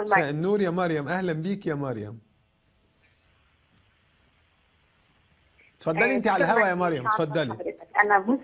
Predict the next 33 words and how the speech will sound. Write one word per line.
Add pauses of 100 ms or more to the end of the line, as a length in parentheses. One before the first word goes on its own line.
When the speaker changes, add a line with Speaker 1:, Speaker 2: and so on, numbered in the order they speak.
(100)
Speaker 1:
عندي
مشكلة،
عندي
بنتي (460)
عندها
أربعة
وعشرين (100)
سنة، (440)
ناجحة (100)
جدًا
في
حياتها
الدراسية
وكل
حاجة
كويسة. (760)
فهي
مؤهلة
للجواز
دلوقتي
وكده
هو
بإذن
الله
يعني
قريب. (640)
أنا
لاح-،
ملاحظة
فيها
يا
دكتور
مايكل